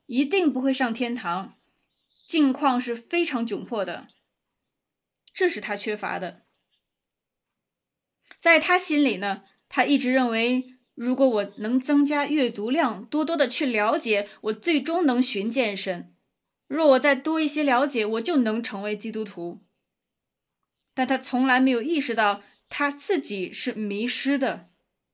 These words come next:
直到某天晚上，他感到他的心脏病发作，就去了医院。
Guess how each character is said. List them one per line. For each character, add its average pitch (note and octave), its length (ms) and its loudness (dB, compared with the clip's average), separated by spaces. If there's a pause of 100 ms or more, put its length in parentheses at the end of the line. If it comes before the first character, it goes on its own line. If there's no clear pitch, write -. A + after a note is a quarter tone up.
(2000)
直 C#4+ 120 -6
到 E4+ 140 8
某 C4 140 2
天 D4 200 0
晚 G#3+ 220 0
上， A#3 300 -2 (140)
他 C4+ 120 -4
感 G#3+ 240 -4
到 A#3+ 160 2
他 A#3+ 120 -8
的 A3+ 100 -6
心 C#4+ 320 0
脏 C#4 240 2
病 C#4 180 0
发 A3 240 -4
作， G#3 320 -6
就 A3+ 200 -8
去 - 260 -6
了 G#3+ 120 -2
医 B3+ 180 -2
院。 C#4 420 -2